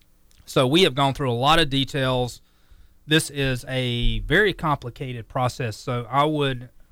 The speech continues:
I would encourage you, before we even started recording the show, Roxanne and I were talking about the, the complications of this. And if you read the application, it,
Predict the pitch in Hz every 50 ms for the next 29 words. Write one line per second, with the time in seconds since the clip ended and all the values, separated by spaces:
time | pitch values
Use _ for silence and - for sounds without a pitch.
0 | - _ _ _ - 131 135 131 131 123 117 110 - 151 139 135 120 123 123 117
1 | 113 110 110 - - 117 127 - - 160 151 135 127 131 127 123 117 110 - -
2 | 120 117 110 107 - - 143 135 127 113 110 104 - 127 117 113 117 120 120 -
3 | - 147 131 120 117 117 113 107 104 - 139 120 107 - 120 110 104 110 104 98
4 | 101 107 110 104 104 104 - _ _ _ _ _ _ _ _ _ _ _ _ _
5 | _ - 113 - - 151 135 123 - 113 - - 135 127 - - 120 104 113 107
6 | 110 113 110 - - 127 117 113 - 120 120 156 180 185 147 143 139 139 135 -
7 | 123 107 - 139 131 127 - - 127 117 120 120 110